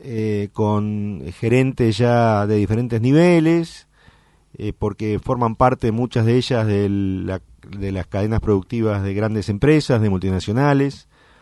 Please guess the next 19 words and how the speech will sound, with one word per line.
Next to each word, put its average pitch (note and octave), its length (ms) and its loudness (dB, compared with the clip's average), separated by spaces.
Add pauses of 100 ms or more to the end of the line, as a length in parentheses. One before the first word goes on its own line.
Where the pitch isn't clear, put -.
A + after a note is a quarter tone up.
(120)
Hay A2 140 -2
medianas A#2 520 2
que G#2 120 -8
también G#2+ 480 -4
tienen, G#2+ 580 -4 (600)
eh, F#2 220 -8
marcas A2 600 -2
de G2+ 80 -8
consumidor G#2 560 -4
final D#3+ 720 2 (100)
y, B2 540 -2
eh, F#2 580 -4 (640)
enfrentan, G#2 680 -2
digamos, G2+ 300 -2
variables G2+ 440 0
de G2+ 80 -2
mercado G2 640 -2
bien F2 480 -10
complejas. E3 760 -2